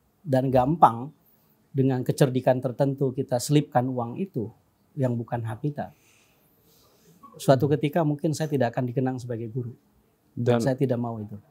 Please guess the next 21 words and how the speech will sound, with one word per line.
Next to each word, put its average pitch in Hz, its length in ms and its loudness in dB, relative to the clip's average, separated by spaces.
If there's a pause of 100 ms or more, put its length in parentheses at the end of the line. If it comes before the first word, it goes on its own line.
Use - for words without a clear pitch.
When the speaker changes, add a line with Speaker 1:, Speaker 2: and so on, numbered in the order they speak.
Speaker 2:
ajaran 120 420 6
moral 123 300 2
seperti 120 480 -2
itu 160 200 4
yang 104 180 4
tampaknya 104 640 -2 (140)
ini 120 260 2
ya, 113 120 -2 (140)
Speaker 1:
Ya, 165 200 6
dan 143 100 6
Speaker 2:
manifest 147 480 4
gitu. 123 320 2
Speaker 1:
dan 170 300 6
itu 180 380 0
membekas 160 460 6
betul 160 300 4
pada 123 180 -2
saya. 117 380 -10 (960)
Jadi 156 440 2
buat 151 280 6
saya 180 560 0